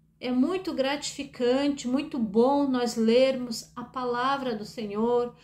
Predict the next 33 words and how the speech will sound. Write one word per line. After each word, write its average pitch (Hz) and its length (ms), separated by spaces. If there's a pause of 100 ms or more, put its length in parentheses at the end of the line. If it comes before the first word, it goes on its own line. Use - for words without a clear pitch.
(140)
porque 285 200
a 320 40
palavra 302 480
de 285 140
Deus 269 320
é 294 40
o 277 60
nosso 269 400
alimento 269 720
espiritual. 220 1120 (300)
Assim 277 500
como 285 260
nós 254 280
se 277 100
alimentamos 262 880
no 240 140
almoço, 254 880 (180)
nós 233 220
tomamos 277 640
o 277 80
café 247 280
da 226 120
manhã, 240 600 (240)
a - 160
palavra 269 640
de 247 160
Deus 262 600 (100)
é 269 100
um 302 120
alimento 311 760
pra 220 180
nossa 208 340
vida. 233 760